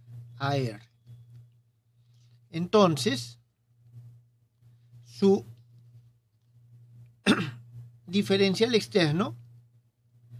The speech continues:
es igual a la derivada de F con respecto aquí X alfa de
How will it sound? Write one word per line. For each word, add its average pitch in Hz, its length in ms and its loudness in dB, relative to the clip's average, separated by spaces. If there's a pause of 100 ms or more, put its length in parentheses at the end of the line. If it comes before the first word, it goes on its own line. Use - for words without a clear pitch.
(280)
es 160 200 -4
igual 190 500 0
a 170 120 -8
la 165 160 -2
derivada 156 580 -2
de 160 280 0
F 185 300 -8 (640)
con 143 180 -2
respecto 143 600 -4
aquí 135 380 -8
X 147 480 -12
alfa 214 520 -4 (840)
de 151 320 -2